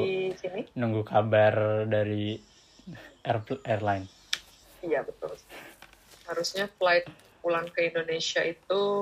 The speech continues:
Speaker 1: dua minggu lagi.
Speaker 2: Hmm.
Speaker 1: Sambil nunggu kabar, ya siap-siap lah mau packing. <laughs> Sama ada just tip, just tip dikit kan.
Speaker 2: Hmm.
Speaker 1: <laughs> Buat yang di Indonesia.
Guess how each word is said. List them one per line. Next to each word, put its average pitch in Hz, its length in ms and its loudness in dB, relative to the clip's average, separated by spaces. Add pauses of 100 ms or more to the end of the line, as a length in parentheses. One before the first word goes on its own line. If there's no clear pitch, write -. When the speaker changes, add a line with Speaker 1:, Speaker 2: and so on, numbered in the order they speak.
(120)
Speaker 1:
dua 185 180 -2
minggu 170 240 -12
lagi. 156 460 -6 (1160)
Speaker 2:
Hmm. 151 120 -4
Speaker 1:
Sambil 123 320 2
nunggu 175 220 -2
kabar, 208 640 0
ya - 240 -2 (560)
siap-siap 190 480 -2
lah 240 120 0
mau 247 120 -4
packing. 202 560 -4 (800)
<laughs> - 800 -4
Sama 196 500 2
ada 180 280 2
just 180 260 4
tip, - 160 -4
just 185 240 2
tip 196 120 -2
dikit 208 440 -2 (100)
kan. 165 380 2 (100)
Speaker 2:
Hmm. 107 540 2 (400)
Speaker 1:
<laughs> - 420 -4
Buat 190 220 2
yang 180 160 0
di 175 160 -2
Indonesia. 170 720 0